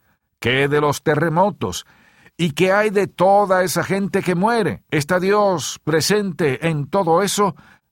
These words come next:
¿De veras cree que Dios tiene todo bajo control o solo algunas cosas? Mire, lo que usted y yo creemos y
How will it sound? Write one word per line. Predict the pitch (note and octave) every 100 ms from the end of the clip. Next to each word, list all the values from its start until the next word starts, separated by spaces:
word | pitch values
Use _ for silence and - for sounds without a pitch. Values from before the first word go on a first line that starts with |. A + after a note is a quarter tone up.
| -
¿De | D2+ F#2+
veras | E2+ D#3 G3 F3+
cree | - G3+ G#3
que | F3+
Dios | D#3+ G3 E3
tiene | E3+ G3 G#3 G3 E3
todo | - G3 F#3+ F3+
bajo | E3 D#3+ E3+
control | E3 C#3 E3 G3 G#3 F#3+ -
o | - F3+ E3+
solo | D#3 - B3+ C#4 C4+ C4 B3+ - _
algunas | - - F#3 A3 G3+
cosas? | - C#3+ F2 - - _ _ _ _
Mire, | A#2+ E3 E3
lo | C#3 C#3+ C#3
que | D3+
usted | C3+ - D#3 D3+ C#3+
y | C3
yo | C#3 B2+
creemos | B2+ C3+ C#3 C3 G#2
y | B2